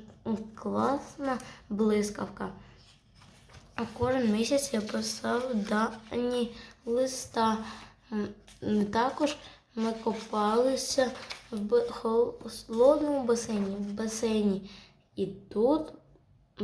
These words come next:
з'явилися командувачі зграї загрози. Ми купалися нормально. Та от Ерік... ні. І коли він побув в крижаній воді перший раз, він,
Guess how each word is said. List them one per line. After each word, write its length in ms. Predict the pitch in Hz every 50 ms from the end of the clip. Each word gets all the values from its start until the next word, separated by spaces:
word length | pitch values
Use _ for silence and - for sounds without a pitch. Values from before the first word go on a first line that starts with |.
| 190 202 - - -
з'явилися 1120 | 196 196 190 196 202 196 196 190 196 196 214 226 240 254 262 262 262 254 247 - - 269 269 269 - - - - _ -
командувачі 760 | - 208 196 190 196 202 214 214 208 214 208 202 208 202 190
зграї 380 | 196 196 202 202 202 202 202
загрози. 500 | 202 196 190 185 185 185 185 185 185 185 185 - - - - - - _ _ _ -
Ми 160 | 202 214 226
купалися 680 | - - 285 - 285 277 277 277 277 277 277 - 277 269
нормально. 720 | 262 262 262 262 247 226 214 208 202 196 196 196 196 196 196 196 - - - - - - - - - - -
Та 260 | - 208 214 208 208
от 200 | 208 202 196 202 - - -
Ерік... 420 | 185 185 190 220 240 269 294 - - - - - - -
ні. 380 | 208 214 220 240 269 277 240 214 - - - - - _ _ _ -
І 60 | -
коли 440 | 202 - - 214 202 208 226 240 240
він 80 | 226 226
побув 360 | - - 196 190 208 233 226
в 80 | - -
крижаній 560 | - 202 196 190 190 190 190 196 214 233 240
воді 540 | 220 196 196 185 175 180 - 220 254 262 254 - - - - - -
перший 540 | - 220 240 262 254 - - - 185 180 180
раз, 380 | 185 208 247 302 302 302 - - - - - - - - - - - - - 175 165 - -
він, 220 | 214 262 294 269